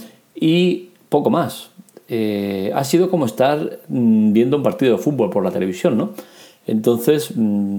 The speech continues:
cuanto menos, mm, me ha parecido curiosa, ¿no? La manera de presentar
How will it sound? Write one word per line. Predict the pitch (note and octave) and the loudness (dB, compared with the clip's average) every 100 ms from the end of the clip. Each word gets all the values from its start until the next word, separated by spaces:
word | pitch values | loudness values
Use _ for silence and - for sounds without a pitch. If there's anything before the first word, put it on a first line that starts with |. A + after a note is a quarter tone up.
| F#2+ | -8
cuanto | - A2 G#2 | -2 -2 0
menos, | G#2 C#3+ F3 - | 0 0 -2 -2
mm, | A2 G#2+ G2+ G2 | -2 -2 0 -2
me | G2 | -2
ha | G#2 | -2
parecido | A2 - G#2+ | -4 -4 -6
curiosa, | - G2 G2+ - | -4 -10 -12 -16
¿no? | - A#2+ | -12 -8
La | A2 | -6
manera | F#2 F#2+ | -4 -6
de | F#2+ | -6
presentar | F#2 - F#2+ F#2+ F#2 F#2 | -8 -8 -6 -4 -4 -4